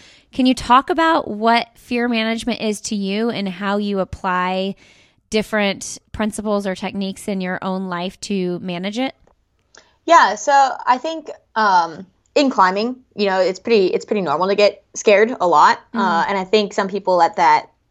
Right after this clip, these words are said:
Speaker 2: really discourage them. It can be really upsetting that you're feeling afraid. Uh, but I think, you know, it's super natural to feel afraid. And, uh, so I think it's something that we kinda have to embrace in climbing a lot. And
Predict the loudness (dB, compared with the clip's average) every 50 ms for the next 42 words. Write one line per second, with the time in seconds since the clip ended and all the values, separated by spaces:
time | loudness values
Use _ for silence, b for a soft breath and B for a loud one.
0 | _ _ _ _ _ 0 2 2 2 2 0 -4 -4 -2 -2 0 0 0 0 2
1 | 2 2 2 2 -2 -4 -4 -4 -4 -2 0 2 2 4 4 2 2 0 -2 0
2 | 0 0 0 0 -4 -4 -2 0 0 0 -2 -2 -2 0 2 2 2 2 0 -2
3 | -6 -10 b b b b b b b b _ _ -2 0 2 2 2 2 2 0
4 | 0 b b b b b _ 2 4 6 6 6 4 2 0 0 0 0 -2 -6
5 | -8 -8 -12 -20 _ -10 -6 -6 -6 -6 -6 -6 -8 -6 -4 -2 -2 -2 -2 -4
6 | -8 -14 _ _ -2 2 4 4 4 2 0 -2 -4 -4 -4 -6 -8 -10 -10 -8
7 | -6 -6 -4 -4 -6 -8 -6 -6 -6 -2 0 0 0 2 0 -2 -4 -4 -2 0
8 | 0 0 0 0 -4 -4 0 2 2 2 2 2 2 0 -2 -4 2 6 6 6
9 | 6 6 2 0 -2 -4 -4 -4 -2 -2 -2 -2 -4 -6 -4 -4 -2 -2 -2 -4
10 | -4 -4 -6 -8 -8 -8 -8 -8 -8 -8 -8 -10 -12 -10 -6 -4 -4 -4 -4 -4
11 | 0 4 4 4 4 2 -2 _ _ _ 0 0 0 0 -2 -4 -8 -10